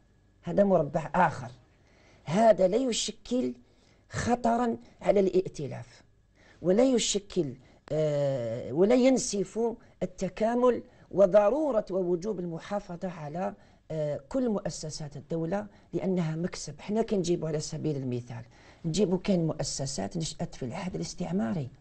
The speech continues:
ولا تزال اليوم الكشافة الجزائرية الإسلامية نشأت في العهد الاستعماري وهي مؤسسة.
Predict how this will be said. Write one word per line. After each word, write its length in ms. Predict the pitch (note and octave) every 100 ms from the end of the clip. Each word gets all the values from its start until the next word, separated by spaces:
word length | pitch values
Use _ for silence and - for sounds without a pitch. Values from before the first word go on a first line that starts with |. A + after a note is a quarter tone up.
| _ _ _ _ _ _ -
ولا 180 | G3 G#3+
تزال 440 | G#3 F#3+ E3 A#3
اليوم 520 | G#3+ F3 G3 B3 C3 A#2+ _ _ -
الكشافة 680 | - F3+ - G#3 F#3 - C3+ -
الجزائرية 360 | C#3 C#3+ D3 D3+
الإسلامية 500 | C#3 - D3 D3 F#4
نشأت 280 | D4+ - -
في 60 |
العهد 120 | D#4+
الاستعماري 640 | E4 - F3 D3+ C3+ B2+ B2 - _ - - G3
وهي 200 | B3 C#4
مؤسسة. 640 | A#3+ G3+ - E3+ D#3 C3